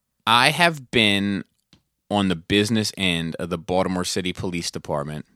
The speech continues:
to a very small degree, um, but a very scary degree. And I'll tell that story. I'll try to tell that story on Wine and Cheese next month 'cause it is a good one,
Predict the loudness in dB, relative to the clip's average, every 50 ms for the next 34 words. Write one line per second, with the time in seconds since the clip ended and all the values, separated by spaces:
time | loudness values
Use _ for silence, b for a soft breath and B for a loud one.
0 | _ _ _ _ _ _ _ _ _ _ _ _ -8 -4 -2 0 0 0 2 2
1 | 4 4 4 2 2 0 -2 -2 0 0 2 4 6 6 6 8 6 6 4 2
2 | 0 -2 -4 -10 -10 -12 -14 _ _ _ _ _ _ _ _ _ _ _ _ -10
3 | -4 0 2 4 4 2 2 -2 -4 -2 2 4 4 6 6 6 6 6 4 6
4 | 6 6 6 6 2 -2 -10 -12 -12 -12 -14 -14 _ _ b b b b b b
5 | b b b b b b b b b b b 0 4 4 6 6 6 8 8 8
6 | 8 6 2 2 0 2 4 4 2 2 0 0 -2 0 2 2 2 4 2 0
7 | 0 0 0 0 0 0 2 2 2 2 2 2 0 0 -2 -2 -4 -4 -4 -6
8 | -8 -10 -10 -10 -10 -10 -12 -12 -16 -20 _ _ _ _ _ _ _ _ _ -6
9 | -2 0 2 4 6 6 6 4 4 2 2 2 2 2 0 -2 -4 -6 -8